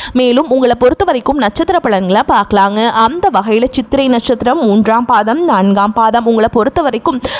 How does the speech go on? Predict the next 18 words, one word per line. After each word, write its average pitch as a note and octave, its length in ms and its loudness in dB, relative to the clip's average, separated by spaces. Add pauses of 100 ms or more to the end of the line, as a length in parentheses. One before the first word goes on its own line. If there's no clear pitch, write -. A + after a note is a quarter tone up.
மாணவர்கள் B3 800 0
சக B3+ 400 -2
மாணவருடன் A#3 600 0
பழகும் G#3+ 380 0
பொழுது G3 280 0
கவனம் G#3 420 -2
தேவை. G#3+ 360 0 (220)
கல்வியில் D4 580 0
வெற்றி A3 240 0
பெற C4+ 220 0
கூடுதலாக B3+ 680 0
உழைக்க A#3 360 0
வேண்டியிருக்கும். G#3 640 0
மனதில் A#3 500 0
கொண்ட A3+ 300 0
குறிக்கோளை C4+ 760 0
அடையும் A3 440 0
வரை C#4 260 0